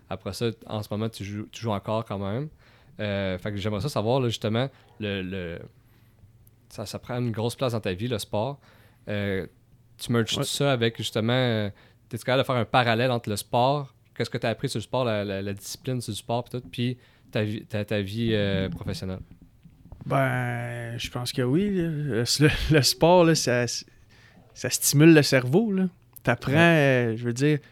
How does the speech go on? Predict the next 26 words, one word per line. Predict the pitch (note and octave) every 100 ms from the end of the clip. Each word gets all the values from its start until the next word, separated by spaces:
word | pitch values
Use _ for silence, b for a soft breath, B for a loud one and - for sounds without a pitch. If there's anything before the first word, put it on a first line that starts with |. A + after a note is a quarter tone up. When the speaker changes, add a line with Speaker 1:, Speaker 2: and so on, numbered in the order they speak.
| b
Speaker 2:
ce | -
soit | C3 D#3+
un |
sport | D#3+ G3 G3+
d'équipe | E3 - G#3+
ou | C#3+
un | C3
sport | - E3
individuel, | D3+ C3 B2 B2 F3+ F#3+
Speaker 1:
Mhm. | B2+ G#2+ A#2+ B G#2+
Speaker 2:
euh, | A#2 -
t'es | C3+ -
appelé | A#2+ - E3+ D#3+
à, | C3 B2 - b b b b -
à | B2 A#2+
apprendre, | B2 - D3 F3+ F3
à | A#2+
étudier | B2+ B2+ C3+ C3+ D#3+
différentes | D3+ - C3 C#3 D3
stratégies. | - C3+ C3 C#3 C#3 A3 - b
Speaker 1:
Mhm. | - A2
Speaker 2:
Fait | B2+ B2
que, | A#2+
veux, | C#3
veux | C#3+ C3+
pas, | F3 F#3